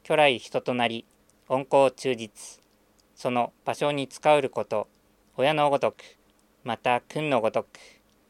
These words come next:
常に親愛と尊敬とを失わざりしかば、芭蕉もまたこれを見ること、あたかも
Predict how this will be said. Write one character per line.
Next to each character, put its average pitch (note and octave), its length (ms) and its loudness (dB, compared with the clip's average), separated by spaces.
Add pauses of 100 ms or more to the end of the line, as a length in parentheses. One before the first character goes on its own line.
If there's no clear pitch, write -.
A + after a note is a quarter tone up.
(260)
常 D3 240 -2
に A2+ 200 -6 (380)
親 C#3+ 240 -4
愛 C#3 120 0
と C3+ 120 0
尊 C#3+ 220 -6
敬 D3+ 200 2
と C#3+ 180 2
を A2+ 240 2
失 C#3 280 -6
わ C#3+ 160 4
ざ C3+ 120 0
り C#3 80 -6
し - 160 -14
か A2+ 160 0
ば、 G2+ 180 -2 (720)
芭 B2 80 -2
蕉 C3+ 200 0
も B2+ 120 -2
ま B2 140 0
た B2 260 -2 (140)
こ - 80 -4
れ C#3+ 100 4
を C#3+ 140 4
見 C#3+ 100 -4
る C3+ 80 0
こ A2+ 140 -6
と、 G#2 240 -4 (520)
あ C#3 120 -4
た C#3 100 0
か C3 160 0
も G#2+ 220 -4